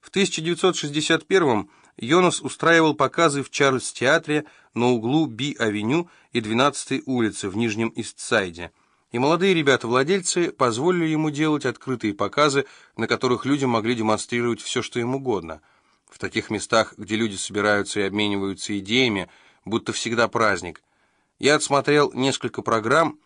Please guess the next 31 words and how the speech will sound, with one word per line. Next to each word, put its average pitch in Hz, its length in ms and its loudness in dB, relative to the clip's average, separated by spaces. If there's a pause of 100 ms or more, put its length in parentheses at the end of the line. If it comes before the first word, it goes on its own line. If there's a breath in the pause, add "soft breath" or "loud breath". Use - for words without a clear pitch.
и 110 80 -2
открытых 143 500 -2
показов 123 600 0
в - 40 -20
Чарльзе, 101 560 0
пока 107 340 0
он 101 120 0
не 101 80 -2
закрылся 107 560 -2
в - 80 -18
тысяча - 320 -12
девятьсот 95 380 -6
шестьдесят 95 480 -6
втором. 101 420 0 (460 soft breath)
А 98 120 0
ещё 101 240 2
мы 208 120 4
с - 20 -6
друзьями 151 480 2
ходили 160 480 2
в - 80 -6
кооператив 135 600 0
кинематографистов 156 1120 -2 (340 soft breath)
на 110 160 2
Парк-авеню, 110 840 0 (300 soft breath)
там, 104 260 2
где, 92 200 -4
как - 160 -16
я 107 80 4
уже 95 160 -2
говорил, 107 420 2